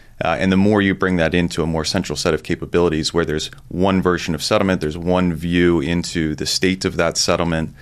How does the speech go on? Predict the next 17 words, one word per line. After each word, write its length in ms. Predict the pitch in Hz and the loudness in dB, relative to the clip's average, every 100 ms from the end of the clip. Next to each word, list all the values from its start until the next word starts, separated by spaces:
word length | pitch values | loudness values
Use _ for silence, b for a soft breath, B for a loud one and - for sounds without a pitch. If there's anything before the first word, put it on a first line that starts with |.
| B B B - | B B B -4
um, 500 | 85 82 82 76 - - | 0 0 0 -4 -10 -6
you 100 | 90 | -2
know, 60 | |
you 100 | 87 | -2
start 220 | 85 98 92 | 0 -2 0
to 120 | 92 | 0
erode 520 | 82 80 90 90 82 | 0 2 4 4 2
all 220 | 73 82 | 0 0
of 140 | 82 78 | 0 -2
the 60 | |
difficulty 600 | 76 87 - - 80 - 80 | -4 -4 -2 -4 -4 -4 -4
of 80 | |
everyone 640 | 71 90 87 80 80 80 73 | -2 0 0 -2 -2 -4 -6
operating 400 | 85 - 78 78 | -8 -4 -4 -6
on 80 | - | -8
their 100 | - | -10
own. 240 | - - | -12 -14